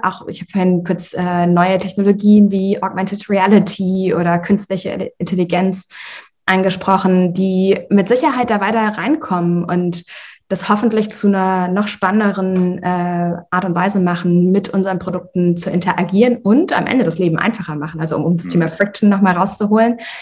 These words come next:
Speaker 1: Wenn du auf Instagram browst und nebenbei ein Produkt entdeckst, das vielleicht in der Zukunft direkt kaufen kannst und dann noch über WhatsApp oder Messenger sagst, "Hey, übrigens ist jetzt, äh,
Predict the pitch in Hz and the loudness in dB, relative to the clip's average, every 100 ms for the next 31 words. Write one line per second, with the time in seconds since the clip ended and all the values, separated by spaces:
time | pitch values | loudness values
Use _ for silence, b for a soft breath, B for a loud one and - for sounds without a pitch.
0 | B B B - 196 190 202 196 196 190 | B B B 2 4 6 6 6 2 -2
1 | B B B _ _ _ - 202 294 - | B B B _ _ _ -2 2 2 0
2 | - - 247 254 247 220 208 196 202 285 | -6 0 0 2 2 4 6 6 6 6
3 | 285 - - 220 220 214 214 - - _ | 2 -2 -2 2 2 0 -4 -14 -20 _
4 | - 226 208 214 240 226 214 214 202 208 | -6 0 2 4 2 0 0 -2 0 0
5 | - 254 - 262 254 - 214 - 208 220 | 2 0 0 0 -4 -4 -4 0 4 4
6 | 254 247 220 - 220 233 214 214 202 - | 4 0 -2 -4 -4 -4 0 0 0 2
7 | 294 302 247 - 208 220 220 - 202 196 | 2 2 -2 -2 0 0 -4 -2 -2 0
8 | 208 226 208 208 214 208 202 196 185 220 | 0 0 0 0 0 0 0 0 -2 -4
9 | 226 220 226 208 196 180 202 247 220 208 | -4 -4 -2 -2 0 -2 -2 -2 0 0
10 | 208 208 - 277 269 233 226 226 208 202 | 0 0 -2 -2 -2 -4 -4 -4 -4 -6
11 | - 208 202 - - 202 196 196 | 0 0 0 -2 -4 -2 0 -2